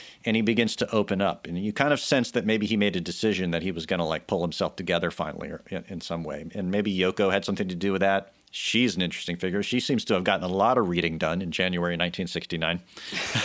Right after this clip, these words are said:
<laughs> Um, but, like, there's this great shift. And when he kind of begins to engage, things start to take off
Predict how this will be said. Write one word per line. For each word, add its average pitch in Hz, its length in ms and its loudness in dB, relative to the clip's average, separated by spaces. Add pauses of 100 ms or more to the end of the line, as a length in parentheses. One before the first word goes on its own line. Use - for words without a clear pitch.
(160)
<laughs> 294 1600 6 (640)
Um, 120 380 6 (1040)
but, 151 180 6
like, 165 220 4
there's 165 180 6
this 156 160 2
great 190 260 4
shift. 202 320 2
And 127 120 4
when 135 100 4
he 190 240 4
kind 208 280 4
of 160 100 0
begins 160 320 2
to 139 120 2
engage, 113 600 4
things 120 240 4
start 117 260 4
to 139 80 -2
take 151 240 2
off 113 480 0